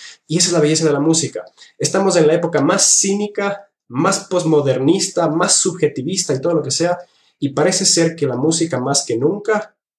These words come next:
es lo único que el ser humano en sí no desea criticar, es lo único que le da armonía, es como que vuelve a ordenar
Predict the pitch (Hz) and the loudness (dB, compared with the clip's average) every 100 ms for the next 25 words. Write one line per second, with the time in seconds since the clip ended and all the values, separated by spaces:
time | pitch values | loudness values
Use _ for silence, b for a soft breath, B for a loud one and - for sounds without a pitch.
0 | _ _ _ _ _ _ _ _ 143 143 | _ _ _ _ _ _ _ _ 0 4
1 | 147 160 180 170 147 147 123 117 - _ | 4 4 2 0 0 2 2 0 -4 _
2 | 131 135 147 143 139 131 - 143 135 131 | -4 2 2 4 2 2 0 0 0 2
3 | 131 120 - 143 131 - 113 107 - 107 | 0 2 2 2 -2 -4 -8 -8 -6 -6
4 | - - 139 135 143 147 135 120 113 127 | -6 -6 -2 2 4 4 2 2 0 0
5 | 127 - _ _ - 113 110 110 127 107 | -4 -10 _ _ -6 -2 0 0 0 0
6 | 127 - 117 117 110 107 123 123 117 113 | -2 -2 -2 0 0 2 2 2 0 0
7 | 104 107 113 117 131 | 0 -2 0 -2 -4